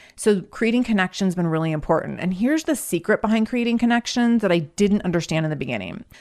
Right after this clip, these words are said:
The secret is to lean on others and let others lean on you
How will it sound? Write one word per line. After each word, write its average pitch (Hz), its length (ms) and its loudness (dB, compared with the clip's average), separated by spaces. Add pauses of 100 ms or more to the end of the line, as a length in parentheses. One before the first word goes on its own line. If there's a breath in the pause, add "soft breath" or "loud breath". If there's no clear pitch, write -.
(180 loud breath)
The 202 80 0
secret 240 360 2
is 208 160 2
to 202 160 -4
lean 185 460 2
on 269 340 0
others 175 600 0 (320)
and 185 180 2
let 190 180 4
others 185 300 2
lean 165 180 0
on 151 160 0
you 131 320 -4